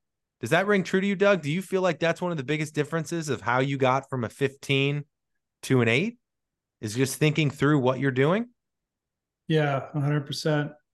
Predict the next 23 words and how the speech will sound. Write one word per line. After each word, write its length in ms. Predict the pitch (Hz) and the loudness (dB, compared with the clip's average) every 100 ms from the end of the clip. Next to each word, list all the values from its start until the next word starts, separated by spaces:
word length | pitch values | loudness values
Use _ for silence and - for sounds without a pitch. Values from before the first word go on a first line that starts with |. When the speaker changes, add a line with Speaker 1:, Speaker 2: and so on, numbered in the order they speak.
| - | -4
Speaker 2:
Like, 360 | 151 139 - _ | -4 -4 -10 _
even, 380 | 180 180 185 170 | 0 2 4 2
even 300 | 160 170 196 | 2 2 4
down 260 | 160 170 180 | 4 4 4
to 60 | 156 | 2
the 100 | 143 | -2
short 380 | - 151 160 | -2 -2 -2
game, 480 | 156 131 127 131 139 - | -4 -8 -8 -10 -10 -8
like, 260 | 156 135 139 _ - | -6 -6 -10 _ -18
if, 140 | 147 | -12
if 200 | - - | -12 -4
I 120 | 151 143 | -2 0
was 440 | 143 131 - - _ _ _ _ _ _ | -2 -2 -8 -14 _ _ _ _ _ _
ten 260 | - 165 147 | -4 0 2
yards 400 | 139 139 135 135 | 2 0 -2 0
off, 400 | 147 147 139 - | 0 0 -2 -8
short-sided 760 | - 151 143 151 147 147 139 | -2 0 0 -2 -2 -2 -4
or 80 | 135 | -6
something, 560 | - 143 135 143 139 - - _ _ _ _ _ - | -6 -6 -4 -4 -4 -6 -12 _ _ _ _ _ -10
I 120 | 143 | -4
would 140 | 175 175 | 0 2
have 120 | 139 | 2
just 220 | 156 147 | 0 -2